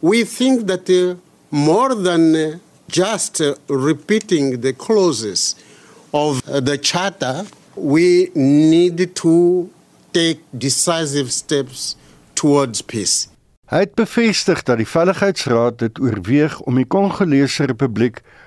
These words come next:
Speaker 2: tydens Afonso se voorsitterskap te besoek. Hierdie bydrae van Sherwin Bryce Pease in New York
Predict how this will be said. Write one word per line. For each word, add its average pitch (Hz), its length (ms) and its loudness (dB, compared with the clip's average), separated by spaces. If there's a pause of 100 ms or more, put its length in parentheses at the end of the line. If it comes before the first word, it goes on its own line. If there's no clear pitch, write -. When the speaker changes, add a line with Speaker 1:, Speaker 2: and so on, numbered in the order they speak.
(180)
Speaker 2:
tydens 196 520 2
Afonso 156 640 0
se 139 200 -4
voorsitterskap 123 1080 -4
te 117 100 -6
besoek. - 600 -8 (640)
Hierdie 160 320 2
bydrae 127 480 2
van 120 260 -4
Sherwin 202 500 2
Bryce 123 380 0
Pease 123 540 -2
in 113 160 0
New 104 160 0
York 135 460 0